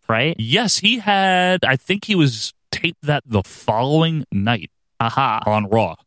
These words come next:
Speaker 1: Okay.
Speaker 2: So right around this time, Steve Austin's coming, Brother Love returns, you know,
Speaker 1: Yeah.
Speaker 2: that type of shit.
Speaker 1: Because, you know, a great way to debut a hot wrestler from W C W and E C W
Speaker 2: Yeah.
Speaker 1: is to have Brother Love interview him.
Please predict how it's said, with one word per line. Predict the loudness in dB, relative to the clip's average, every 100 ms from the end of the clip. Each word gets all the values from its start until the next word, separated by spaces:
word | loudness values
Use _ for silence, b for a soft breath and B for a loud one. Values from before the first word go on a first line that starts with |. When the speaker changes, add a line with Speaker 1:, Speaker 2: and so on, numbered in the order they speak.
| -4
Speaker 1:
Okay. | -2 0
Speaker 2:
So | 0 0
right | 4 2 4
around | 2 0
this | 0
time, | 0 0
Steve | 0 2 2
Austin's | 2 -2 -2
coming, | 0 2
Brother | 2 2 2
Love | 2 2 2
returns, | 0 2 2 2 2
you | 4
know, | 4
Speaker 1:
Yeah. | 2
Speaker 2:
that | 2
type | -2 -2
of |
shit. | -2 0
Speaker 1:
Because, | 2 0
you | 0
know, | 0 0 0
a | -2
great | 2 2 2
way | 0
to | 0
debut | 0 0 2 0
a |
hot | 0 -4 -2 0 0
wrestler | 0 -2 -2 -2
from | 0 0
W | 0 0 -2
C | -2
W | -2 0 0
and | 0
E | -2
C | -2 -4
W | -2 -4 0
Speaker 2:
Yeah. | 0
Speaker 1:
is | 0 -2
to | -4
have | -2 -2
Brother | -2 -2 -2
Love | -2 -2
interview | -6 -8 -8 -4
him. | -4